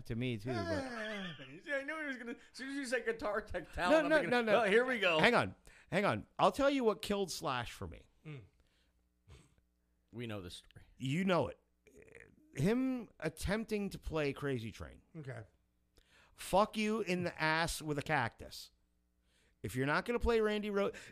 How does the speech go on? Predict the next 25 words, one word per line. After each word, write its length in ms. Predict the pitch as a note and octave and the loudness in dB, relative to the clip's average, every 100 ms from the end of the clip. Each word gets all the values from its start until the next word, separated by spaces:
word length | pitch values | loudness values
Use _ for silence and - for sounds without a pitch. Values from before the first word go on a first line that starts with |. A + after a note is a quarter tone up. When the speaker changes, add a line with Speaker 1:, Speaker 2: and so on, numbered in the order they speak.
| B2+ | -4
Speaker 1:
Zach 420 | B2+ C4 D4+ - | 4 8 8 4
fucking 520 | - C4 B3+ C4 A3+ | 2 4 6 4 4
Wild, 640 | F3 F#3 G3 - - - _ _ _ _ _ C3+ | 8 10 10 6 0 -18 _ _ _ _ _ -4
okay? 360 | C#3+ D#3 E3+ - | 2 2 2 -4
Speaker 3:
Yeah. 160 | C#3 C3+ - - | -2 -2 -4 -8
Speaker 1:
Zach 400 | A#2 G#3+ B3+ C4+ | 4 6 6 6
Wild, 500 | A3 G#3 F#3 - - - - _ _ _ _ _ _ _ _ _ C3+ | 6 6 4 0 -8 -20 -20 _ _ _ _ _ _ _ _ _ 2
when 300 | F3+ G3 F#3+ | 6 6 4
he 180 | G#3+ | 2
was 200 | B3+ B3 | 0 0
pla-, 220 | - A3+ A3+ - | 0 0 0 -4
touring 320 | G#3 A3 G3+ | -2 0 2
with 120 | F#3+ | 2
Ozzy 500 | E3 E3+ E3 G#2+ D#2+ - | 2 2 -2 -4 -10 -6
and 180 | C#3+ D3 | -2 0
they 100 | E3+ | 0
played 280 | - F3+ D#3 | 0 -2 -2
Crazy 400 | E3+ F3+ F3+ F#3 | 0 0 0 -4
Train, 320 | - E2+ C2+ | -4 -4 -4
Speaker 3:
Yeah. 180 | C3+ B2 - _ _ - - | -4 -4 -6 _ _ -20 -10
Speaker 1:
he 400 | - A#3 C#4 C#4+ | -2 2 2 6
played 720 | - - A3+ G3 C3 A2 - - | 8 8 6 6 4 0 -8 -8
Randy 500 | A#2+ D#3+ G#3+ G#3+ G#3+ | 0 2 4 2 2
Rhoads' 440 | F#3 F#3+ F#3+ E3 D#3+ | 6 6 6 2 0
solo, 640 | - F#3+ F#3 C3+ F2 | 6 6 6 4 0